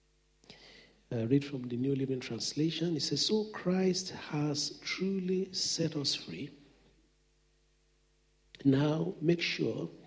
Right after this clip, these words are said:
that you stay free."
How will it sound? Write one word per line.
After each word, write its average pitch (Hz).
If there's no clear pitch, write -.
that 104
you 107
stay 131
free." -